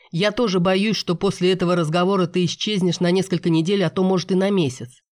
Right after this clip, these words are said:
Мне нужны гарантии, что ты вернёшься ко мне", упираясь лицом мне в живот, глухо признался Харди. "Думаешь, с кольцом я не сбегу?"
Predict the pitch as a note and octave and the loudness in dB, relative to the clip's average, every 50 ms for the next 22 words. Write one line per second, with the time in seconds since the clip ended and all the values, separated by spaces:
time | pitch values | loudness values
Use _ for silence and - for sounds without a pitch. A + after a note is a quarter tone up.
0 | _ _ _ _ - D#3+ E3 F#3 G3+ G3 G3+ F#3+ F3 G3+ G3+ F3+ F#3 F#3 G3 G3 | _ _ _ _ -2 0 0 2 2 2 2 0 0 0 0 0 2 2 2 0
1 | G3 F#3 - F#3 - - F#3+ F3+ G3+ G3 G#3 G#3 G#3+ G3+ E3+ - - - C3+ B2+ | 0 0 -2 -4 -4 -4 -4 -2 0 0 0 0 2 0 0 0 -2 -6 -6 -4
2 | C#3 C#3 C#3 C3+ C3 B2+ B2 B2 - _ _ - _ _ - C#3 - D#3+ D3+ D3 | -4 -2 -2 -2 -2 -4 -4 -8 -12 _ _ -20 _ _ -8 -4 -2 -2 0 0
3 | D3 C3+ - - D3 C3 - - D3+ C#3+ C#3+ C#3+ D3 C#3+ C3+ B2 D3+ D3 F3 F#3 | -2 -2 -2 -4 -6 -4 -2 -2 -2 0 0 0 -2 -2 -2 -4 -2 -2 0 -2
4 | D#3 C3+ B2 C#3+ C#3+ D#3+ D#3+ - D3 B2+ - D3 C#3+ C3+ D3 C3+ C3 B2 - D3 | -2 -4 -4 -4 -4 -4 -2 -4 -6 -4 -2 -2 -2 0 0 -2 -2 -2 -4 -8
5 | - - - C3 B2+ A#2+ B2 - B2 B2 - _ _ _ _ _ _ _ _ _ | -8 -6 -6 -4 -4 -6 -6 -8 -12 -14 -16 _ _ _ _ _ _ _ _ _
6 | _ _ _ _ - F#3 F#3 A3 G#3+ G#3 G#3 G#3 F#3+ - - - G#3+ G3 F#3 F#3 | _ _ _ _ -6 -2 0 0 0 2 2 0 0 -2 -2 -2 -2 0 0 0
7 | - G#3+ G#3 G#3 G3+ G3 G3 G3+ G3+ F#3 F3+ F3+ G#3 G#3+ F#3 A#3 B3+ B3+ - _ | -2 -2 0 0 2 2 2 2 0 0 0 -2 -2 -2 -2 -2 -4 -4 -6 _